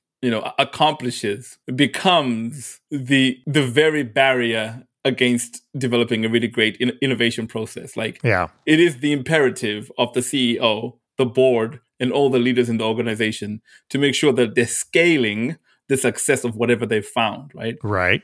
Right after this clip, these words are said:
Speaker 1: Steve Blank has got really strong perspectives about why founders of startups get fired,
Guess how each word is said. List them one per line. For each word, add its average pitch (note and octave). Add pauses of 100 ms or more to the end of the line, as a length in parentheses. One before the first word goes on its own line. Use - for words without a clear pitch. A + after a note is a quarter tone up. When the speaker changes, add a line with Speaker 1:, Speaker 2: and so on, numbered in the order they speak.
Speaker 1:
Steve D3
Blank C#3
has B2
got A#2+
really C3
strong C3
perspectives B2+
about A#2
why B2
founders C3+
of A#2
startups B2
get A2
fired, B2